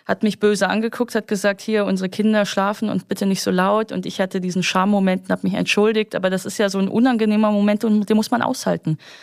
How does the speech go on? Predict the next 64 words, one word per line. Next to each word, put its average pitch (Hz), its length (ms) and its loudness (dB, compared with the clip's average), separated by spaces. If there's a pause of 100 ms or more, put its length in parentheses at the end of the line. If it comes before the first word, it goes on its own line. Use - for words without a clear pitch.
(200)
Wenn 196 180 0
man 202 160 2
heute 233 280 2
so 247 120 2
Studenten 226 440 0
fragt, - 360 -4
die 208 80 -2
sagen, 185 380 0 (280)
"Keine 190 280 2
Ahnung, 240 260 4
wer 196 40 4
das 180 120 -2
Ordnungsamt 185 420 0
gerufen 185 340 0
hat, 175 200 0
die 180 100 0
stellen 196 240 0
sich 190 140 -2
ja 180 80 2
nicht 175 160 -2
vor, 226 120 0
aber 202 80 0
das 185 100 -2
Ordnungsamt 202 440 -2
war 156 120 -2
wieder 147 200 0
da." 147 220 -2 (340)
So, 190 160 0
also 190 220 0
es 190 80 -4
ist - 200 -4
auch 214 160 0
eine 233 200 -2
Art 220 260 -2
von 208 180 -2
Flucht - 600 -2
vor 233 220 -2
Konfrontation, 233 960 -2
irgendwie, 233 340 -4
was 208 160 -2
man 202 140 2
ja 208 100 4
auch 202 60 -2
bei - 100 -2
jungen 208 240 4
Menschen, 208 340 2
die 196 100 -2
immer 214 200 2
weniger 202 420 0
auch 190 120 -2
in 196 80 -2
Gewerkschaften 202 580 -2
und 190 80 -2
Parteien 196 420 0
gehen, 196 160 0
weil 185 100 2
sie 190 100 -6
sagen, 185 240 -2
"Ich 185 100 -6
will 190 80 0
den 190 100 2
Kompromiss 190 460 0
nicht 190 140 0
mittragen", 170 480 -2